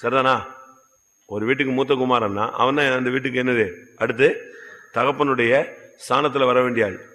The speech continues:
ஆனா இங்க என்ன நடந்துச்சு? இவன் மூத்த குமாரன்னு பேர் தான் இருக்க தவிர என்ன கிடையாது? என்ன கிடையாது? ஆ?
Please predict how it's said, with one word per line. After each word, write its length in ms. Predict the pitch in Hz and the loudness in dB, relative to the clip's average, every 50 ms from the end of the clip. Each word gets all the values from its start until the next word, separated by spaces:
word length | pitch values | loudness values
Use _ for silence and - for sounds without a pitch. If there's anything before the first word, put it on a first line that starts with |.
| - _ _ _ _ _ _ _ | -20 _ _ _ _ _ _ _
ஆனா 400 | - 107 120 123 117 104 104 - - - - - _ _ _ - | 0 2 2 2 2 0 -2 -4 -8 -16 -20 -20 _ _ _ -4
இங்க 300 | 117 135 151 165 160 151 | -2 0 2 4 4 4
என்ன 180 | 139 151 160 | 4 4 2
நடந்துச்சு? 680 | 160 147 139 135 131 120 98 104 101 110 - - - - _ _ _ _ _ _ - | 0 0 0 0 -2 -2 -2 -4 -4 -4 -6 -8 -16 -20 _ _ _ _ _ _ -6
இவன் 280 | 123 127 131 123 120 | -4 -2 -2 0 -2
மூத்த 460 | 113 110 107 110 120 147 160 147 185 | -4 -4 -4 -2 0 0 0 0 0
குமாரன்னு 500 | 170 156 165 160 160 160 160 165 160 123 | -2 0 2 2 2 2 2 0 -2 -2
பேர் 260 | 107 127 139 151 160 160 | 2 6 6 6 6 6
தான் 140 | 165 160 | 2 2
இருக்க 220 | 147 127 120 135 127 | 2 0 0 -2 0
தவிர 540 | 104 117 117 127 131 120 104 101 - - - | 0 2 2 4 4 4 2 0 -4 -6 -4
என்ன 200 | 117 120 151 151 | -2 0 2 2
கிடையாது? 540 | 131 131 139 143 143 127 135 143 160 - - - - - - _ _ _ _ _ _ _ _ _ _ _ _ _ _ _ _ _ _ _ | 2 4 4 4 4 6 4 2 2 0 -6 -16 -18 -20 -20 _ _ _ _ _ _ _ _ _ _ _ _ _ _ _ _ _ _ _
என்ன 160 | - 113 143 | -2 0 2
கிடையாது? 460 | 147 143 135 123 110 104 95 90 - - - - - - - _ _ _ _ _ _ _ _ _ _ _ _ - 107 | 4 6 6 6 6 4 -2 -6 -8 -14 -18 -20 -20 -20 -20 _ _ _ _ _ _ _ _ _ _ _ _ -4 0
ஆ? 220 | 113 - 262 | 0 0 0